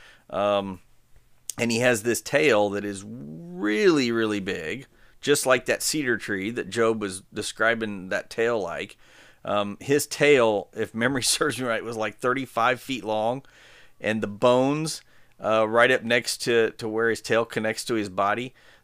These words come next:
those bones were five feet tall. And, uh, so if you, you start a tail that's five feet around and then goes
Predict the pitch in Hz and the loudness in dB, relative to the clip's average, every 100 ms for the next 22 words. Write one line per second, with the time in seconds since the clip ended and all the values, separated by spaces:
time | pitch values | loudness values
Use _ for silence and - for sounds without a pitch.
0 | - 120 120 104 151 123 135 110 101 - | -2 0 0 2 2 2 -4 -6 -6 -4
1 | - 127 127 127 - - _ 160 139 135 | 0 2 2 0 -6 -20 _ -4 -4 -6
2 | _ - 131 113 95 80 - - _ - | _ -2 4 6 4 0 -8 -16 _ -20
3 | - - _ _ - - _ 113 113 110 | -20 -20 _ _ -20 -20 _ -2 0 2
4 | 107 104 101 101 95 - 117 110 104 - | 0 -2 0 0 0 0 0 0 -2 -4
5 | 104 104 - 107 - - 127 131 - - | -4 -4 -4 -4 -2 0 2 2 0 -8
6 | - 131 120 107 92 - - 113 127 117 | -2 2 2 2 -2 -4 0 2 2 0
7 | - 127 - 107 113 117 98 92 95 98 | -6 -6 -4 -2 -2 0 -2 -4 -6 -8
8 | 104 104 101 101 | -8 -6 -6 -8